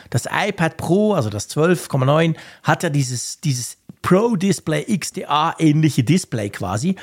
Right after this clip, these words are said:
Und sie haben das ja in der Keynote genauso gezeigt. Quasi kannst du unterwegs, kann der schon so Color-Geschichten machen.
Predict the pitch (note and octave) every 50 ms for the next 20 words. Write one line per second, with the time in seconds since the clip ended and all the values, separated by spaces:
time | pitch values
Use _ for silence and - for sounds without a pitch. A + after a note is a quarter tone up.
0 | - - - - - D#3 C3+ B2+ E3 F3+ A3 A3 - G#3 F#3 D#3+ D3+ - - G#3+
1 | B3+ B3 G3 - - E3+ F#3+ - - F#3 G3+ F#3+ F#3+ - - G#3 G#3+ - - -
2 | - D3+ D3 D3+ D3 D#3 - F3+ F#3 - E3+ D3+ D3+ E3 D3 D3+ F#3 G#3 G#3 -
3 | - - - F#3 F#3 F3+ E3+ - F#3 F#3 E3+ E3 D3+ - - F#3+ G3 G3+ G3 F#3+
4 | F3+ F3 E3+ F#3 - - - - - - - G#3+ G3+ - - - F#3+ F#3+ F#3+ G3+
5 | - - A3 G#3+